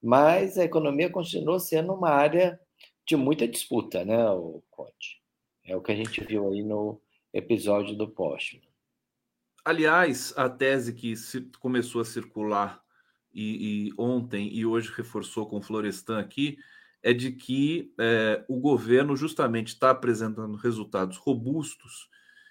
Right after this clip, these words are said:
Speaker 2: e, é, esses setores, né, atrasados nas elites e da imprensa brasileira escolheram Márcio Postman pra atacar, porque é aquela coisa: se o governo der certo,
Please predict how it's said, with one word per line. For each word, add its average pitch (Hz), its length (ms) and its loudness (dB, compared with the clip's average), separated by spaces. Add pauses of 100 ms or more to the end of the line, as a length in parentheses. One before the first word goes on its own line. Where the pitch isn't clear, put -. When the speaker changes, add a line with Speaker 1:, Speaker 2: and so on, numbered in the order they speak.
(240)
Speaker 2:
e, 165 520 0
é, 110 840 6 (240)
esses 143 380 2
setores, 131 960 0
né, 139 280 2 (320)
atrasados 104 1200 2
nas 104 200 -2
elites 113 480 -2
e 107 60 -6
da 104 120 0
imprensa 104 420 -4
brasileira 107 640 2 (360)
escolheram 135 640 6
Márcio 135 340 2
Postman 120 560 2
pra 127 260 4
atacar, 147 720 2
porque 151 600 0 (220)
é 131 100 4
aquela 143 360 6
coisa: 135 260 2
se - 80 -4
o 139 60 0
governo 135 420 2
der 135 160 4
certo, 135 480 4